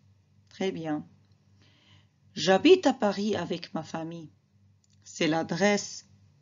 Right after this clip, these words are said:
Et elle a donné son adresse tout simplement. « J'habite à Paris ». Mais il y a ici une information supplémentaire. C'est «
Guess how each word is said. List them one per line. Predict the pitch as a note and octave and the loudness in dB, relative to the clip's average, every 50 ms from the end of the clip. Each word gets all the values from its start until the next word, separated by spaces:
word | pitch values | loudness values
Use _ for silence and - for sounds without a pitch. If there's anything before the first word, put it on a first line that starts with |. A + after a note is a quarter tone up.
| _ _ _ _ _ - _ _ _ - _ | _ _ _ _ _ -20 _ _ _ -20 _
Et | - D#3 D3 - | -4 -4 -2 0
elle | D#3 D#3 D3+ D3 | 0 2 2 2
a | D3+ D3 | 2 0
donné | C#3 - F3 F#3+ G#3 G#3 G#3+ G3+ - - - - | 0 0 0 2 2 2 0 -2 -6 -6 -10 -14
son | - - D#3 D3+ | -8 -4 0 0
adresse | D3 C#3+ C3+ - D3+ F#3 F#3+ G#3+ C4 C4 - - - - _ _ _ _ - _ _ _ _ _ _ _ | 2 0 0 -2 -2 0 0 0 0 -2 -4 -12 -16 -16 _ _ _ _ -20 _ _ _ _ _ _ _
tout | - C#4+ D#4 | -2 -2 0
simplement. « | - - E3+ C3+ G#2+ - - F#3+ F3 D#3 D3+ D#3 D3 - - _ _ _ _ _ _ - - _ _ _ _ _ _ _ _ _ _ _ _ _ _ _ | 2 4 4 2 2 2 0 0 0 2 0 -2 -2 -4 -8 _ _ _ _ _ _ -20 -20 _ _ _ _ _ _ _ _ _ _ _ _ _ _ _
J'habite | D#3+ C3 D3+ D#3 D#3 - G#3 A#3 C4+ B3 - - - _ _ | -6 -2 0 0 0 2 2 2 2 2 0 -10 -20 _ _
à | - G3 | -6 -6
Paris ». | - - G#3+ G3+ F#3 F3+ F#3 F3+ F3+ F#3 - - _ _ _ _ _ _ _ _ _ _ _ _ _ _ - | -2 2 0 0 2 0 -4 -6 -6 -10 -12 -18 _ _ _ _ _ _ _ _ _ _ _ _ _ _ -6
Mais | E3 F3 F#3+ G3+ F#3+ F3 D#3 D3+ - - - _ - - - | 0 2 2 2 2 0 -4 -8 -12 -18 -20 _ -12 -10 -10
il | C#3+ - - E3 D#3 D3+ | -8 -6 -6 -4 -2 0
y | D3 D#3 | 0 0
a | D3+ | 0
ici | C#3+ - - - - - - - A3 B3 C4+ C#4 - - - - _ _ _ _ _ _ _ _ - | 0 -2 -6 -8 -8 -10 -2 2 4 6 6 4 2 -6 -20 -20 _ _ _ _ _ _ _ _ -6
une | F3+ E3+ | -4 -2
information | D#3+ D#3+ D#3 - - D#3+ D#3 E3 E3+ E3+ - - A#3+ B3+ | -2 -2 -4 -4 -6 -6 -4 -6 -8 -8 -2 2 4 4
supplémentaire. | B3 B3 - C4 - - C4+ B3 B3 A#3+ B3 B3 - G3+ F#3 F#3 F#3 F3+ - - _ _ _ _ _ _ _ _ _ _ _ _ | 4 2 -2 -6 0 4 6 6 6 6 4 2 2 0 0 0 0 -2 -6 -12 _ _ _ _ _ _ _ _ _ _ _ _
C'est « | _ - - - - - - G3+ F#3 F3+ F#3 G3+ A3+ C4 D4 | _ -20 -20 -20 -12 0 2 2 4 6 4 4 4 2 -2